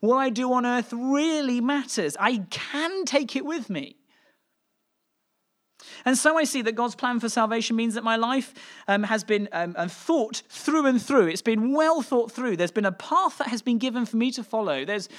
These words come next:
there's real distinctiveness. I'm not aimlessly wandering through life waiting for the end to happen with no hope. I'm given real purpose.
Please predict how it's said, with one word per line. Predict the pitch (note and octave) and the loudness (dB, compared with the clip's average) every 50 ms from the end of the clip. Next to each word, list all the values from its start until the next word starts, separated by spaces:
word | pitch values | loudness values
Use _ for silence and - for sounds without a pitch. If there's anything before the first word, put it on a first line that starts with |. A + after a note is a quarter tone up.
| - - - | -20 -18 0
there's | - A3 G#3+ F#3 | 2 2 2 2
real | G#3 C4 D4+ D#4 C#4+ | 2 2 2 2 2
distinctiveness. | A3+ A#3 - - - - - - C#4+ C#4+ C#4 A#3+ - A3 E3+ D#3 D#3 C#3+ B2+ E3 - | 2 0 -2 -2 -4 -6 0 2 2 2 2 0 -4 -4 -2 -2 -4 -4 -4 -2 0
I'm | A3 A3+ A#3 | 2 2 4
not | B3+ B3+ A3+ G#3 - - - - - - | 2 2 -2 -6 -14 -16 -14 -12 -8 -2
aimlessly | - A#3+ C#4 D4 D4 C#4 C4 A3+ - - A#3+ | 2 4 4 4 4 4 2 2 2 0 0
wandering | A3+ G3+ A3+ B3 B3+ B3+ A#3 A#3 A#3 A3 | 2 2 2 4 4 2 2 2 0 0
through | G#3+ - A3+ G#3 | 0 -2 -2 -2
life | G3+ G3 G3 G3 - | 0 -2 -2 -4 -4
waiting | F#3 F3 G#3 A#3+ A#3+ - A#3 A3+ | -2 -2 0 0 0 0 -2 -2
for | - - | -2 -2
the | G3+ G#3 G#3 | -4 -2 -2
end | G#3 G#3+ G#3+ G3 | 0 0 0 0
to | G#3+ G3+ | -2 -2
happen | G3 G3 G3 - G3 F#3+ | -2 -2 -4 -4 -2 -2
with | F#3+ F#3 F3 | -2 -2 0
no | F#3+ G3 G3 F#3+ | 0 2 2 2
hope. | F#3 F3 G3+ F#3+ F3 D#3 - | 0 0 0 0 0 0 0
I'm | G3 G3+ G#3 G3 | 0 0 0 0
given | F#3+ A3+ G#3 G#3 A3 A3 A3+ A#3+ C4 C4+ | -2 -2 0 0 0 0 0 0 0 0
real | D4 D#4 D#4+ E4 E4 D#4 | 0 2 2 2 0 0
purpose. | A3 - A3+ G3+ F3+ D#3+ - - - F3 - _ _ - - - - | -2 -2 -2 -4 -4 -6 -8 -14 -16 -16 -16 _ _ -18 -18 -18 -18